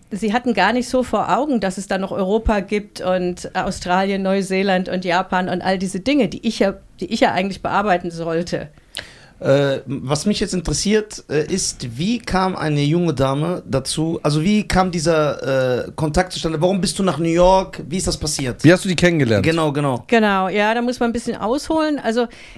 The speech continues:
Speaker 1: ich war ja, ich bin ja eigentlich gelernte Fotografin, also so hat's angefangen.
Speaker 3: Also eine Künstlerin.
Speaker 1: Ähm, ja,
Speaker 2: Ja.
Speaker 1: ich, äh, kann man so auch nennen, Künstlerin, ja, richtig.
Speaker 2: Ja.
Speaker 1: Und, ähm,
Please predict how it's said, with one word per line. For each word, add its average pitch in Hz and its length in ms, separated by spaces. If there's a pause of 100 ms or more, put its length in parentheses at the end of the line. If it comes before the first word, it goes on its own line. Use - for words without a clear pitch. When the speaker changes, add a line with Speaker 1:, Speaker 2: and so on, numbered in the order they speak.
(140)
Speaker 1:
ich 233 160
war 233 180
ja, 254 300
ich - 80
bin 262 140
ja 254 100
eigentlich 226 300
gelernte 220 360
Fotografin, 214 800
also 202 180
so 214 160
hat's 208 220
angefangen. 262 680
Speaker 3:
Also 120 200
eine 135 80
Künstlerin. 101 640 (440)
Speaker 1:
Ähm, 104 220 (240)
ja, 160 340
Speaker 2:
Ja. 240 100
Speaker 1:
ich, - 80
äh, 196 360
kann 214 100
man 240 120
so 254 100
auch 262 240
nennen, 196 360
Künstlerin, 180 520
ja, 208 140
richtig. 240 380
Speaker 2:
Ja. 226 680
Speaker 1:
Und, 233 420
ähm, 214 680